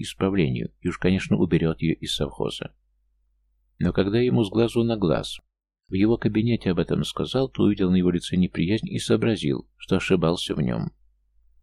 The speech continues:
Я ждал ответа, но он молчал. Выдержав паузу, я спросил: «Ну так что вы скажете?»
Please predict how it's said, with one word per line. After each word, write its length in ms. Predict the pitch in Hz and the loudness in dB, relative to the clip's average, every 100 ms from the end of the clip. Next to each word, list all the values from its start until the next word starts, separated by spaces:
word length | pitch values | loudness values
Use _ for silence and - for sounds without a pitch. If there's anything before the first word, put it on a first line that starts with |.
| _ _ _ _ | _ _ _ _
Я 140 | - 90 | -4 0
ждал 240 | 87 87 | 2 2
ответа, 460 | 82 82 85 - - | 2 2 2 2 0
но 140 | 80 | 0
он 100 | 76 | 0
молчал. 640 | 71 69 - 73 80 92 101 - | 0 -2 -2 -2 -2 -6 -12 -4
Выдержав 460 | 117 127 117 120 | -2 0 -2 -4
паузу, 360 | - 123 131 120 | -2 -2 0 -2
я 80 | 120 | -4
спросил: 540 | - 117 110 - 123 - | -2 -2 -2 0 0 0
«Ну 120 | 98 | -2
так 180 | - - | -2 -4
что 160 | 101 | 0
вы 100 | 90 | 2
скажете?» 680 | 80 82 80 90 - 107 117 | 0 0 0 0 -4 -6 -6